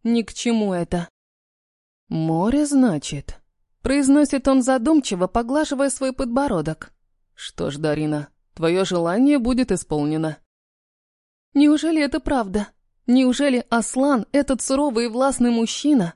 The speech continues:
готов исполнить мою детскую мечту? Внутри зарождается робкая надежда,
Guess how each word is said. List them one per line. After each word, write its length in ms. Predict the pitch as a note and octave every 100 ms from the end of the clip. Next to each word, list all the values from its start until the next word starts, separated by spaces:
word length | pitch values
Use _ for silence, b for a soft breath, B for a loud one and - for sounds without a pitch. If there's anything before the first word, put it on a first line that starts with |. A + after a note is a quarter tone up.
| _
готов 460 | F#3+ G#3 G#3+ A3+ G#3+
исполнить 560 | - - C#4 A3 G#3+
мою 260 | A#3+ B3 C4
детскую 460 | A#3 C#4 - C#4+
мечту? 480 | C#4 C#4 - F3 D#3+ - _ _ _ _ _ _ _ _ _
Внутри 560 | G#3+ G#3+ B3 A#3+ B3 B3
зарождается 720 | G#3+ G#3+ A3 G#3 A#3+ B3 A#3+
робкая 380 | A#3 A#3 A3 A3+
надежда, 640 | A#3 A3+ C#4 B3 F3+ F#3